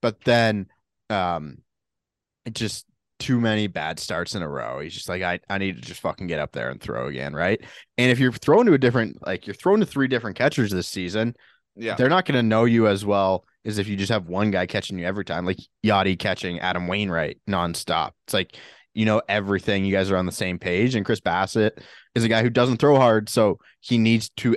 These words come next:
Speaker 1: outthink some people. And you can't get into Chris Bassitt's mind if, and if you haven't been around him for a long time.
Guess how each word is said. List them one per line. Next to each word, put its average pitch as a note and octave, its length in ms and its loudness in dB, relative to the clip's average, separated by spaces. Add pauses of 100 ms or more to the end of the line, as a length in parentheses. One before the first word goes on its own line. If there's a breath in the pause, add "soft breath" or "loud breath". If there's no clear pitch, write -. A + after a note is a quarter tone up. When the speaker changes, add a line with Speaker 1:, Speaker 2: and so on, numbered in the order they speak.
Speaker 1:
outthink G#2+ 580 2
some C3 200 2
people. D#3 480 4 (340 soft breath)
And A2 200 2
you G2+ 120 0
can't D#3+ 280 0
get B2+ 160 4
into B2+ 200 4
Chris - 260 -2
Bassitt's G#2 440 -2
mind F2+ 420 -2
if, - 220 -6
and G2 120 -8
if F2 120 -10
you G2 60 -2
haven't F#2+ 180 -4
been F2+ 100 -6
around F2 240 -2
him G#2 60 -2
for A2 120 0
a G#2+ 40 4
long A2 200 2
time. A#2 320 0